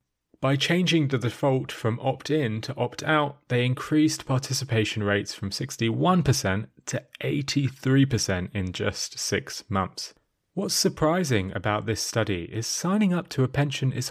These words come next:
hardly a small decision. It's not like deciding where to stand in the supermarket. It's a crucial decision that can determine when you're able to retire. And yet, this laziness is still apparent.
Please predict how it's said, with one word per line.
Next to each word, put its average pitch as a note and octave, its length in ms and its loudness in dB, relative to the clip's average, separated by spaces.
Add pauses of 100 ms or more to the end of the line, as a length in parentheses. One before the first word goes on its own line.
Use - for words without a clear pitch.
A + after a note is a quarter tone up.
hardly F#3 300 2
a D3 80 4
small C#3+ 360 2
decision. - 600 -2 (260)
It's - 160 -8
not F#3+ 160 0
like B2+ 300 0
deciding A#2 480 2
where A2+ 160 4
to A2 120 -2
stand G#2+ 540 -2
in G2+ 140 -2
the F#2+ 80 -4
supermarket. - 880 -4
It's - 360 0
a C#3 60 -8
crucial C#3 540 2
decision F#2+ 500 2 (320)
that B2+ 140 -4
can D3 120 0
determine C#3 640 0
when C#3+ 280 2
you're C#3 220 2
able A#2 340 0
to - 160 -6
retire. D3+ 480 -4 (420)
And A#2+ 180 -2
yet, E3+ 420 0 (440)
this B2+ 220 -2
laziness C#3 680 4
is B2+ 200 0
still A2+ 400 2
apparent. G2 480 -4